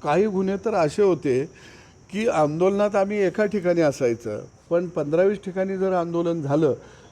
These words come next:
तर प्रत्येक आंदोलनाच्या स्थळी आम्ही आहोत असं ग्राह्य धरून पंधरा वीस ठिकाणी ते गुन्हे दाखल केले जायचे की जेणेकरून यांना वेगवेगळ्या न्यायालयामध्ये हे हेलपाटं मारत राहिले पाहिजे ते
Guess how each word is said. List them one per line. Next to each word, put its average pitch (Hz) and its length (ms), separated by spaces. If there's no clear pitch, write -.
तर 202 60
प्रत्येक 175 680
आंदोलनाच्या 190 840
स्थळी 185 400
आम्ही 175 280
आहोत 156 380
असं 151 280
ग्राह्य 170 380
धरून 147 320
पंधरा 170 380
वीस 190 340
ठिकाणी 170 340
ते 190 140
गुन्हे 170 280
दाखल 156 340
केले 143 300
जायचे 127 480
की 185 140
जेणेकरून 165 720
यांना 175 280
वेगवेगळ्या 170 640
न्यायालयामध्ये 165 760
हे 170 240
हेलपाटं 147 540
मारत 135 380
राहिले 123 280
पाहिजे 127 360
ते 180 300